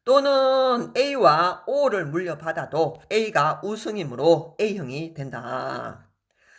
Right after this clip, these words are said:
마찬가지로 B형의 유전자형에도 비비와 비오가 존재하게 되고, 에이비형의 유전자형은 에이비만 가능하고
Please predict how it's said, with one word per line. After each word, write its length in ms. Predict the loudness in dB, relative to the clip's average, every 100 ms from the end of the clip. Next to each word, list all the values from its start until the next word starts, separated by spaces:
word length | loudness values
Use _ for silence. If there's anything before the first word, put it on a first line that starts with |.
| -12
마찬가지로 1080 | 0 2 2 4 4 4 4 4 4 2 0
B형의 560 | -4 0 0 2 0 -2
유전자형에도 1040 | -4 -6 -6 -6 -6 -8 -6 -4 -2 -4 -6
비비와 720 | -10 -10 -6 0 4 4 2
비오가 580 | -8 -8 -2 -2 -2 -8
존재하게 540 | -12 -8 -6 -6 -8
되고, 840 | -10 -10 -8 -6 0 4 4 2 -10 -20 _ 0
에이비형의 640 | 2 2 2 2 2 -2
유전자형은 1000 | -2 0 2 2 0 0 2 2 2 -2 -4
에이비만 760 | -2 -2 -2 -4 -4 -2 -2
가능하고 880 | -2 -6 -6 -6 -6 -4 -4 -6 -16